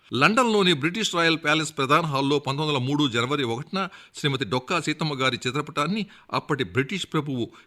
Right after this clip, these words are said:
కింగ్ ఎడ్వర్డ్ ఏడు అలంకరించాడు. ఈ చిత్రాన్ని రెండు వేల సంవత్సరంలో భారత లోక్సభ స్పీకర్ శ్రీ జిఎంసి బాలయోగి లండన్లోని రాయల్ ప్యాలెస్ సందర్శించినప్పుడు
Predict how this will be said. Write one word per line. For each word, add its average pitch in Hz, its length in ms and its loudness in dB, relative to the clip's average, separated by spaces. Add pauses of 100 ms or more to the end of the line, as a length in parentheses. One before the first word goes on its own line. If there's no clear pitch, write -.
(120)
కింగ్ 208 280 2
ఎడ్వర్డ్ 170 420 2
ఏడు 143 260 4
అలంకరించాడు. 117 720 -2 (500)
ఈ 143 220 2
చిత్రాన్ని 170 520 -2
రెండు 131 220 2
వేల 143 160 4
సంవత్సరంలో 120 580 -4
భారత 110 360 -4
లోక్సభ 123 400 -4
స్పీకర్ 117 400 -6
శ్రీ 113 180 -4
జిఎంసి 120 420 -6
బాలయోగి 135 600 -2 (280)
లండన్లోని 165 600 2
రాయల్ 147 300 4
ప్యాలెస్ 151 320 0
సందర్శించినప్పుడు 135 800 -6